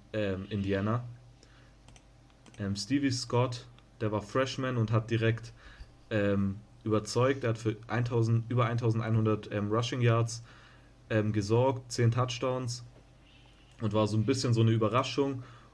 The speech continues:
Und auf dem wird, wird man in den nächsten Jahren aufbauen.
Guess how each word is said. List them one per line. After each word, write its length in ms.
Und 460
auf 300
dem 480
wird, 320
wird 140
man 180
in 120
den 140
nächsten 280
Jahren 160
aufbauen. 580